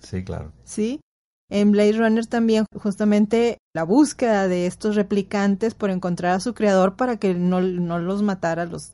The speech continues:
Speaker 1: Cuatro
Speaker 2: los cuatro
Speaker 1: años.
Speaker 2: años. Entonces, esa necesidad de sobrevivir,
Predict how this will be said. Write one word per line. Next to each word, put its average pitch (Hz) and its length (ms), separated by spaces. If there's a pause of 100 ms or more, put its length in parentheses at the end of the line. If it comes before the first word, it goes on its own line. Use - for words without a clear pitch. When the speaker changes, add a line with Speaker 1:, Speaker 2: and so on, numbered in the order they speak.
(140)
Speaker 1:
Cuatro 98 280
Speaker 2:
los 92 80
cuatro - 260
Speaker 1:
años. 285 180
Speaker 2:
años. - 300 (100)
Entonces, 226 440
esa 254 320
necesidad 247 500
de 220 60
sobrevivir, 190 760